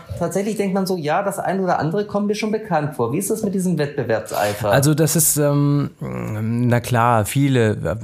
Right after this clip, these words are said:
Speaker 2: äh, alles ist in der Serie zugespitzt. Es ist eine, eine Komödie, äh, und es ist bigger than life, ähm, wobei man manchmal natürlich auch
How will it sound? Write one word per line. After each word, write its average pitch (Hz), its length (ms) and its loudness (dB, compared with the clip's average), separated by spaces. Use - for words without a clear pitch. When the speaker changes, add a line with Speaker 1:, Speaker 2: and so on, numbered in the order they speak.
Speaker 2:
äh, 113 100 4
alles 123 340 2
ist 113 140 4
in 107 80 4
der 98 80 2
Serie 95 420 0
zugespitzt. 110 720 -2
Es 95 120 -4
ist 107 160 -2
eine, 101 280 2
eine 101 200 2
Komödie, 110 680 2
äh, 98 560 2
und 92 240 0
es 90 140 -4
ist - 260 -4
bigger 101 260 0
than 95 160 2
life, 98 580 0
ähm, 92 340 -2
wobei 107 360 0
man 101 160 2
manchmal 90 300 -2
natürlich 92 340 -8
auch - 160 -10